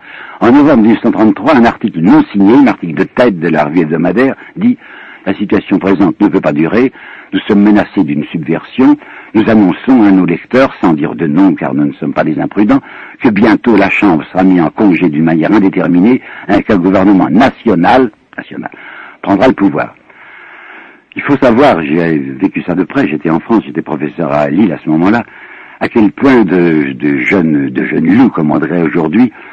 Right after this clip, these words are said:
se mettent au premier plan de l'actualité. En particulier, quelqu'un que je connaissais de près, puisque j'avais, je, je me suis marié à Bordeaux, c'était Philippe Henriot. Philippe Henriot, qui sera abattu par la résistance en mille neuf cent quarante-quatre parce qu'il était ministre de l'Information chez Pétain,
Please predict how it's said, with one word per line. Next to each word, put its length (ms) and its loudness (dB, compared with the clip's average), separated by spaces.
se 80 -2
mettent 240 0
au 60 -2
premier 340 0
plan 160 -2
de 60 4
l'actualité. 580 -6
En 60 -10
particulier, 580 -2
quelqu'un 340 -4
que 120 -8
je 100 -8
connaissais 320 -4
de 100 -2
près, 260 -4
puisque 200 -16
j'avais, 400 -4
je, 200 -16
je 80 -8
me 60 -10
suis 120 -4
marié 240 0
à 60 -4
Bordeaux, 280 -2
c'était 220 0
Philippe 300 0
Henriot. 360 -2
Philippe 260 0
Henriot, 340 4
qui 280 -6
sera 460 0
abattu 380 -4
par 160 -2
la 60 -6
résistance 580 -4
en 100 -4
mille 240 -6
neuf 180 -6
cent 120 -10
quarante-quatre 560 -2
parce 160 -12
qu'il 160 -4
était 180 -4
ministre 220 -2
de 40 -2
l'Information 460 -4
chez 160 -6
Pétain, 340 -2